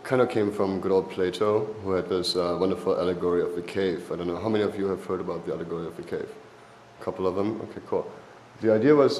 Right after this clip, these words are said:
um, what he was describing was this, uh, situation where we're all prisoners, right? And we're sitting there, we're tied to our chairs, and all we can see is this wall, and we see things moving on it. But those things are not the real things. They're shadows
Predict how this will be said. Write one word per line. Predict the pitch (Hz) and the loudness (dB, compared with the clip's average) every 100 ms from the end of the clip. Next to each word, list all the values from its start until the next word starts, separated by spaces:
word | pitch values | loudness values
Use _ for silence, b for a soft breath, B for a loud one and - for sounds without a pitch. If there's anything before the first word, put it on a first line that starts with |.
| - | 4
um, | 110 107 104 101 101 | 8 8 8 6 4
what | 98 | 2
he | |
was | 98 92 - | 0 -2 -4
describing | 98 - 123 123 101 | -6 2 2 2 0
was | 101 101 | -2 -4
this, | 92 | 0
uh, | 95 | 0
situation | 98 104 - 98 101 104 98 | 0 -4 0 2 2 0 0
where | 92 | 2
we're | 92 | 4
all | 92 98 95 | 6 6 4
prisoners, | - 98 92 87 - - - - - - - - | 4 0 2 -2 -2 -6 -8 -14 -20 -20 -20 -12
right? | 87 90 | -6 -4
And | 90 | -2
we're | 95 | -2
sitting | 92 127 120 | 2 2 4
there, | 117 113 110 | 4 4 4
we're | 101 87 | 4 2
tied | 87 - 107 | 0 2 4
to | 107 101 | 4 2
our | |
chairs, | 104 - 104 104 87 - B B B B - | 2 0 2 2 0 -4 B B B B -2
and | 101 101 101 98 | 2 4 4 6
all | 107 | 6
we | 113 | 6
can | 113 110 | 4 0
see | - 107 | 0 0
is | 101 | 0
this | 90 | 2
wall, | 113 127 98 - - - - | 8 8 8 2 -6 -10 -6
and | 98 | -2
we | 98 | 0
see | 107 | -2
things | 101 117 110 110 | 0 2 2 4
moving | 110 113 104 | 6 6 6
on | 85 67 | 4 0
it. | - B B B B B - | -6 B B B B B -2
But | 95 | 2
those | 101 - | 2 4
things | 117 110 | 2 4
are | |
not | 107 | 2
the | 101 | 0
real | 92 101 92 | 0 2 2
things. | - 113 - - - - | 2 0 0 -8 -10 -4
They're | 92 | -4
shadows | - 117 110 101 104 104 | 2 4 4 4 2 -2